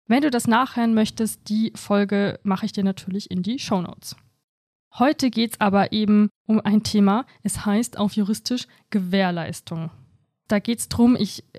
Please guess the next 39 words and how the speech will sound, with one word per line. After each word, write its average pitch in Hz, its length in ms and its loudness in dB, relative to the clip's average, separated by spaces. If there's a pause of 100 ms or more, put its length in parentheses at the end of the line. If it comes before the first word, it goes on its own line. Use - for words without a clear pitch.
ich 247 220 -4
fasse 220 240 -2
das 214 120 -4
jetzt 220 120 -6
als - 160 -4
Nicht-Juristin 226 640 2
mal 196 180 0
zusammen, 196 460 0 (500)
was 208 500 0
gilt, 226 460 4
wenn 202 220 6
ich 233 100 2
etwas - 280 -4
kaufe, 202 360 0
das 180 160 -4
dann 185 200 0
kaputt 226 320 -2
ist. - 260 -18 (460)
Grob 202 240 0
gesagt, - 360 -16 (120)
ob 202 120 2
ich 214 120 0
dann 196 160 2
ein 220 100 4
neues 196 240 4
bekomme. - 400 -8 (840)
Wir 226 80 2
sprechen 262 240 0
jetzt 277 160 -4
hier 294 100 4
aber 262 220 4
von, 254 320 2
äh, 240 240 0
Tieren 240 460 2 (300)
und 220 140 4
nicht 220 220 2
von 226 200 0
einem 233 140 0
Toaster. - 460 -4